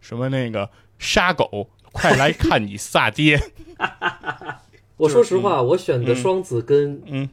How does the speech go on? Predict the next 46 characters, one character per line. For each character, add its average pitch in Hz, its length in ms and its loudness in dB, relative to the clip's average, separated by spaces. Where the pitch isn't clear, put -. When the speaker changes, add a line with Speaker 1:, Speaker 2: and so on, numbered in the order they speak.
Speaker 2:
处 - 300 -10
女 120 380 -2
两 113 400 -6
个 107 180 -6
星 147 320 -14
座 139 240 -6
啊， - 300 -20
那 123 140 -8
有 110 140 -4
故 110 240 -6
事。 113 260 -8
<laughs> - 600 -20
有 110 140 -2
故 95 60 -6
事。 143 40 0
Speaker 1:
行， - 100 2
我 - 80 4
先 208 140 2
说 226 100 2
我 147 160 2
的 113 120 -8
吧。 151 160 0
Speaker 2:
来， 113 260 -2
Speaker 1:
我 117 60 -2
先 160 120 2
把 156 160 6
我 123 140 4
的 107 100 -2
这 135 120 -4
个 131 100 0
双 156 220 -2
子 120 180 -14
这 143 100 -6
个 123 80 0
人 123 80 -2
说 139 140 -4
完， 117 160 -4
Speaker 2:
来。 143 60 -10
Speaker 1:
我 113 180 -4
说 160 180 -6
起 139 140 -8
来 113 120 0
会 120 160 -4
比 123 140 -10
较 127 100 2
快， 113 340 -2